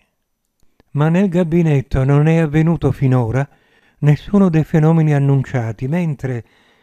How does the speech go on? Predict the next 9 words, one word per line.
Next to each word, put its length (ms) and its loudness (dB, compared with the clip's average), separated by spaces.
al 180 -4
di 100 -2
fuori 320 2
di 160 2
esso 520 -2
ne 120 2
sono 240 2
avvenuti 460 -2
moltissimi 920 -2